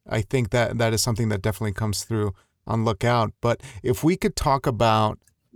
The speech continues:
coming together to bring this album to life, you, you brought on some collaborators on this, uh, in the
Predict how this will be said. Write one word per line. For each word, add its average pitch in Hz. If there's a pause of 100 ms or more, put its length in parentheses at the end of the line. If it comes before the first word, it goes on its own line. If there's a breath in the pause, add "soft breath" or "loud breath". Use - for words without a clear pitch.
(220)
coming 180
together 131
to 127
bring 117
this 117
album 113
to 107
life, 107
you, 113
you 113
brought 120
on 117
some 120
collaborators 110
on 110
this, 107
uh, 104
in 107
the 101